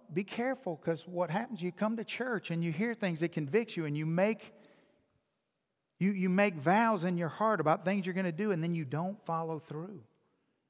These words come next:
And you think that you just forgot or you didn't do it, or,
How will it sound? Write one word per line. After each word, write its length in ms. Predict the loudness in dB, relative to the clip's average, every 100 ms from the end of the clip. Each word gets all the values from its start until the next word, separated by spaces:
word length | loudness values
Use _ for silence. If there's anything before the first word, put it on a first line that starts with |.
| _ _ _ _ _ _ _ _ _ _ _ _ _ _ _ _ _ _ _ _ _ _
And 160 | 0 2
you 140 | 2
think 380 | 0 -2 -2 0
that 140 | -4 -4 _ _ _ _ _ _ _ _ _ _ _ _ _ _ _ _ _ _ _ _ _ _ -20 -20 -20 -14
you 160 | -6 -2
just 320 | 0 0 -2
forgot 600 | -8 -8 -2 0 0 -4 -6
or 100 | -2
you 160 | 0
didn't 360 | 0 -2 -4 -4
do 260 | -2 -2
it, 80 | -2
or, 160 | -4